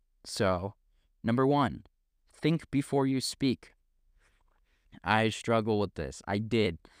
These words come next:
and I still do sometimes, right? No one's perfect. But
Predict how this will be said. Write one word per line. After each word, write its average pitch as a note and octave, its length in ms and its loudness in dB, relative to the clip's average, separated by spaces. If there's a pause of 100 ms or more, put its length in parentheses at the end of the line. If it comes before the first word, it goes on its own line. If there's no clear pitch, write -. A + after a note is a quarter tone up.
(260)
and F#2 140 -2
I F2 80 -2
still A#2+ 380 0
do C3 260 0
sometimes, F#2+ 800 -4 (180)
right? E2+ 340 -6
No G2+ 200 -2
one's A#2 260 -2
perfect. - 680 -4 (340)
But G2+ 400 0